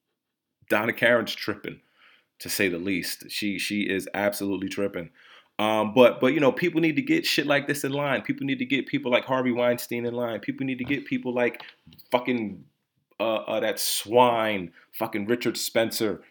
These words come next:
in line. Um, there's no country for, for the, the type of support, the type of speech that someone like a Donna Karan is offering. I don't know how much Harvey Weinstein paid Donna Karan. I ain't seen nobody wearing no D K N Y shit lately.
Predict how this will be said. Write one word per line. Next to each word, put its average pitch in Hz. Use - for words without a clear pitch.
in 104
line. 104
Um, 104
there's 107
no 120
country 127
for, 101
for 101
the, 90
the 95
type 117
of 107
support, 127
the 101
type 107
of 92
speech -
that 101
someone 104
like 95
a 98
Donna 104
Karan 107
is 98
offering. 110
I 127
don't 131
know 107
how 110
much 101
Harvey 90
Weinstein 90
paid 147
Donna 82
Karan. 82
I 117
ain't 127
seen 110
nobody 98
wearing 90
no 87
D 98
K 92
N 87
Y 110
shit 95
lately. -